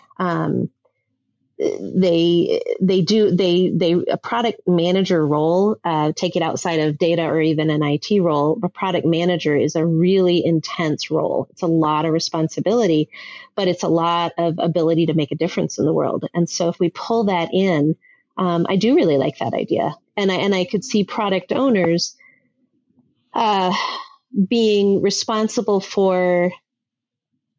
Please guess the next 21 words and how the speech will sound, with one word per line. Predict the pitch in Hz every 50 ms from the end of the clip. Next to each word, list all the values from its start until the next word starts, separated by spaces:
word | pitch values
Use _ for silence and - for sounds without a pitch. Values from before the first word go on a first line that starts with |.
| _ _ _ _ _ _ _ _ _ _ _ _ _ _ _ _ _ _ _ -
instantiating | 190 180 - - - 220 214 214 214 214 - - 214 202 190 190 190 185 180 180 175 175 170 175 180 - _ _ _ _ _ _ _ _ _ _ _ _ _ _
certain | - - - - 220 180 196 190 -
aspects | - 165 180 190 196 - - - 170 160 156 - -
of | 185 165 165
the | 180 -
overall | - 170 165 165 160 165 156 156 147
product, | - - - 175 160 151 - - - - _ - - _ _ _ _ _ _ _ _
you | - 180 170
know, | 170 160
kind | 160 - 185 170
of | 165 175
at | - 175
a | 185
more | 180 175 175
detailed | 170 - - 190 190 190 - 190 175 165 165
level. | 160 160 160 160 - - - - 190 - _ _ _ _ _ _ _ _ _
Um, | - 180 175 170 170 165 - -
but | 202 190
I | 190 185
think | 190 - - 214 202 -
it, | 175